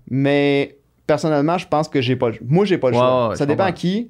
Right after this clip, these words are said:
Speaker 1: Euh,
Speaker 2: Ouais.
Speaker 1: avec ma chef de, <laughs>
Speaker 2: Ouais.
Speaker 1: avec ma chef de femme, <laughs> j'ai pas le choix.
Speaker 2: Ouais.
Speaker 1: J'ai, tu sais, il y a des gens qui sont comme ça. Moi, personnellement, j'ai faim, j'ai toujours faim.
Speaker 2: Mhm.
Speaker 1: Comme là, j'ai faim.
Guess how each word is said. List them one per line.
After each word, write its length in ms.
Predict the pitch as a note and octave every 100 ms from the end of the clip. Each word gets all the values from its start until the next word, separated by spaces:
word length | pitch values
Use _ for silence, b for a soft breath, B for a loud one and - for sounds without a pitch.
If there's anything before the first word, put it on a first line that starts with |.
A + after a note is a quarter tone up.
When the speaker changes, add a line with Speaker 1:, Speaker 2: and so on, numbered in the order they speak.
| -
Speaker 1:
Euh, 560 | C3 C3 C3 C3 C3 B2
Speaker 2:
Ouais. 40 |
Speaker 1:
avec 260 | A#2+ C3 D3
ma 120 | D3
chef 200 | C#3 F3
de, 80 | E3
<laughs> 580 | E3 - _ D3+ - -
Speaker 2:
Ouais. 120 | A#2 -
Speaker 1:
avec 180 | C3+ D#3+
ma 140 | E3
chef 160 | - F#3
de 80 | E3
femme, 340 | F#3+ F#3 G3+
<laughs> 0 |
j'ai 160 | F3+ E3+
pas 120 | D#3
le 60 |
choix. 260 | D3 D3 C#3 D3
Speaker 2:
Ouais. 240 | B2+ B2+ - - E4+ G#4 C4+
Speaker 1:
J'ai, 340 | C3 D3 C#3+ C#3+
tu 80 |
sais, 80 | G3+
il 60 | F3
y 40 |
a 40 | C#3+
des 160 | C#3+
gens 160 | D3 F3+
qui 60 |
sont 100 | G3
comme 180 | F3 D#3+
ça. 220 | C#3+ E3
Moi, 120 | D#3+ F3
personnellement, 460 | D3+ D3 C#3 C3+
j'ai 220 | A2+ C3+
faim, 220 | B2+ B2 C#3
j'ai 160 | A#2+
toujours 360 | A#2 C3+ C#3+ B2+
faim. 300 | B2+ A#2+ C3 B2+
Speaker 2:
Mhm. 180 | B2
Speaker 1:
Comme 160 | C3 C3
là, 60 | D3
j'ai 180 | C3+
faim. 220 | B2 A#2